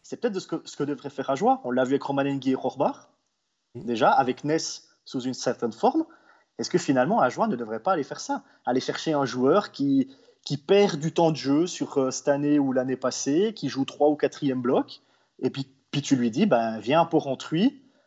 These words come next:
Speaker 1: on va te mettre en premier ou, ou deuxième bloc, et puis, euh, te redonner la confiance. Si ça a marché à Bienne, si ça marche à Rapperswil, euh, je vois pas pourquoi ça marcherait pas à Port-Rentruy, hein.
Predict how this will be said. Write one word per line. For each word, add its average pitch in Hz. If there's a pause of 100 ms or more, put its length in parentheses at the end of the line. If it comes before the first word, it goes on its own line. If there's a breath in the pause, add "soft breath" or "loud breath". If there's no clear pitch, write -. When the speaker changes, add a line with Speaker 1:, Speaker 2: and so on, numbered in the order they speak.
Speaker 1:
on 123
va 113
te 139
mettre 139
en 123
premier 143
ou, 135 (160)
ou 131
deuxième 123
bloc, 143
et 117
puis, 120
euh, 117 (140)
te 131
redonner 123
la 120
confiance. - (260 loud breath)
Si -
ça 170
a -
marché 180
à 180
Bienne, 175
si 160
ça 147
marche 151
à -
Rapperswil, 139
euh, 123
je 113
vois 117
pas 135
pourquoi 139
ça 131
marcherait 123
pas 120
à 110
Port-Rentruy, 151
hein. 170